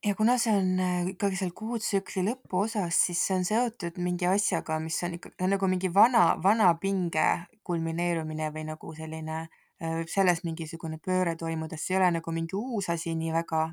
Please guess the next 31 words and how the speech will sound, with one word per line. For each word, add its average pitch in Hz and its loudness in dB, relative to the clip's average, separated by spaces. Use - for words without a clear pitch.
aga 170 -6
see 180 2
oleks 180 0
just 196 -2
nagu 190 -4
see - -8
kog-, 226 4
mingi 170 -2
kogunenud, 175 0
kogunenud 170 -2
see 156 0
marss 202 6
on 170 2
olnud 170 2
nii 185 2
alla 196 6
surutud 220 -2
kuidagi 160 -2
ka 202 6
viimasel 165 -2
ajal. 160 0
Ja 165 -2
siis 190 -2
see 175 -2
kvadraat 175 2
Pluutoga 180 0
midagi 160 -2
sealt, 160 -6
äh, 160 -4
pigistab 165 -6
välja. 165 -2